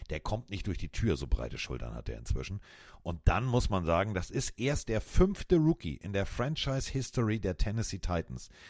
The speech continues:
der dreihundert Passing Yards plus in einem Spiel gemacht hat. Der Typ,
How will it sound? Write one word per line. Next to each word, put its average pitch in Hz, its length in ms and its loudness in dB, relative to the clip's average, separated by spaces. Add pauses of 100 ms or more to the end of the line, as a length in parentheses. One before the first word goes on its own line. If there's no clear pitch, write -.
(220)
der 90 140 6
dreihundert 107 560 4
Passing 95 400 6
Yards 73 340 -2
plus 104 320 2
in 85 100 -8
einem 80 280 -4
Spiel 76 240 -4
gemacht 64 280 -4
hat. - 200 2
Der 131 200 6
Typ, 120 320 0